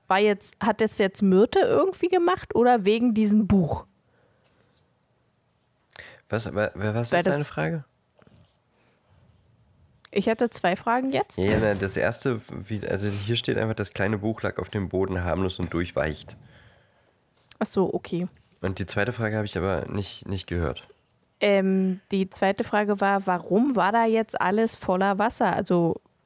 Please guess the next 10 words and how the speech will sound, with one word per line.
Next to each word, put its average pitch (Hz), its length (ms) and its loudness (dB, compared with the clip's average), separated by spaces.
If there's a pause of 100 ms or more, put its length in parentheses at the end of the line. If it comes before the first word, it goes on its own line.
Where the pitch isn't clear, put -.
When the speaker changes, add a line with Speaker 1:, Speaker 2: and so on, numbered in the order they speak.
(320)
Speaker 1:
hat 202 200 0
das - 140 -4 (180)
Buch 240 260 0
jetzt - 240 0
irgendwas 220 520 2
verstopft - 800 -4 (800)
oder 208 400 4
war 196 160 4
das 196 180 0
Myrte? 160 500 4